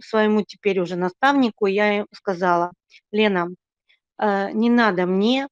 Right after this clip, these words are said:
рассказывать про сетевой маркетинг, не нужно мне рассказывать про финансы. Если вы говорите, что этот продукт такой действенный, то, пожалуйста, дайте мне что-то,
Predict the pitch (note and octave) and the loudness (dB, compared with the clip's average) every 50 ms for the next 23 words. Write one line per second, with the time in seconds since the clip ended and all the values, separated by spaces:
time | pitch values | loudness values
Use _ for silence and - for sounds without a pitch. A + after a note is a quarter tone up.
0 | _ _ - - G3 G3 - - - A3 A3 G#3+ G#3+ G#3+ G#3 A3 G#3+ _ _ - | _ _ -6 -4 -4 -4 -4 -2 0 2 2 2 2 0 0 -2 -2 _ _ -2
1 | G#3+ G#3+ G3+ - - G3+ - - F#3 F#3+ G3 F#3+ F#3+ F3+ - _ - - E3 - | 0 0 0 -2 -8 -12 -6 -4 -2 -2 0 0 -2 -4 -4 _ -12 -12 -12 -12
2 | - - - - _ _ _ _ - G#3+ A3 A#3+ B3 A#3+ A3+ G#3+ G3+ F#3 E3+ E3 | -12 -20 -20 -20 _ _ _ _ -4 0 2 4 4 4 4 4 2 0 -2 -4
3 | - F#3 F3 F3 F3 F3+ F3+ F#3+ G#3+ A#3+ C4 C4+ - - - G3 F3+ - - - | -4 -4 -2 -2 -2 -2 -2 -2 0 0 0 -2 -4 -4 -4 -4 -4 -6 -4 0
4 | G#3+ G3+ G#3 F#3 G#3+ G3 F3+ _ - G#3+ F#3 - - G3+ F#3+ F3+ E3+ E3 E3 D#3+ | 0 0 0 0 -2 -4 -4 _ -10 -10 -10 -8 -6 -6 -4 -2 -2 -4 -6 -8
5 | - E3+ E3 E3 G#3+ A3+ A#3 - C#4+ C4+ C#4 C4 B3 B3+ C4 B3+ B3 G#3 F3 D#3+ | -12 -12 -8 -6 -6 -6 -4 -4 -4 -2 -2 -2 0 0 0 0 0 0 -2 -8
6 | _ - _ _ _ _ _ _ - - - - - - _ - - - - - | _ -16 _ _ _ _ _ _ -20 -20 -20 -20 -20 -20 _ -10 -10 -8 0 4
7 | A#3 G#3 F3+ E3+ - - A3+ C4 C4 C#4+ C4 _ - A#3+ A#3+ G#3 F#3 F3 E3+ - | 4 4 4 4 0 0 -2 0 0 -2 -6 _ -4 -4 -4 -4 -4 -8 -8 -10
8 | _ - - - _ _ - G#3+ G#3 _ - - C4+ C#4 C4 A3+ G3+ F3+ F3 F#3 | _ -20 -20 -20 _ _ -4 -4 -4 _ -2 -2 -2 -2 -2 -4 -8 -6 0 2
9 | G#3+ A3 G#3 - - - - F3 F3+ F3 F3 F3 F3 F3+ F3+ - - _ _ _ | 2 2 2 0 -6 -12 -8 -6 -4 -2 -2 -2 -4 -6 -8 -12 -18 _ _ _
10 | _ - - - - _ _ - - D#4 - D4 C4+ A#3+ B3 A#3+ G#3+ F#3+ F3+ E3 | _ -20 -20 -20 -20 _ _ -6 -6 -2 0 0 0 2 2 4 4 4 2 2
11 | - - - F3 E3+ E3+ A3 B3 C4 - - - G3+ G3+ G3 F3+ - - - - | -2 -4 -8 -6 -2 0 0 0 0 0 -4 -8 -6 -6 -6 -6 -8 -8 -6 -2
12 | D4+ F4 F#4+ - - F3 F3 | -2 -2 -2 -2 -6 -8 -8